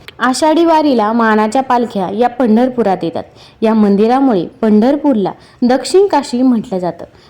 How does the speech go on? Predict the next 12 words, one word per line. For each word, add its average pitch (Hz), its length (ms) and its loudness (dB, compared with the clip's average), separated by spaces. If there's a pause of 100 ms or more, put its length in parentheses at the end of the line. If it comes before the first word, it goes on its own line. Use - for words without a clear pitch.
(120)
मागच्या 285 340 0
शेकडो 311 360 0
वर्षांपासून 262 720 0
महाराष्ट्राचे 220 840 -2
आराध्य 202 360 0
दैवत 208 280 0 (100)
म्हणून 214 300 0
श्री 254 200 -2
विठ्ठलाची 233 680 -2 (100)
पूजा 190 240 0
केली 180 280 -2
जाते. 165 220 -8